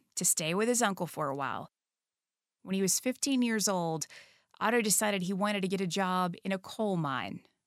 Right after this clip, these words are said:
But by the time he was seventeen, he wanted to work above ground.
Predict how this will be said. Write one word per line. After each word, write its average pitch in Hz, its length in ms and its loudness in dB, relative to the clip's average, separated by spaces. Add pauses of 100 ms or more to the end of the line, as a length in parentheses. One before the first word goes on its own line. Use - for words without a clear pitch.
(260)
But 180 100 -16
by 170 140 -2
the 165 80 -6
time 208 300 0
he 220 80 0
was 233 120 0
seventeen, 147 800 0 (500)
he 190 160 -4
wanted 208 320 0
to 220 120 0
work 190 380 -2
above 170 380 -2
ground. - 600 -6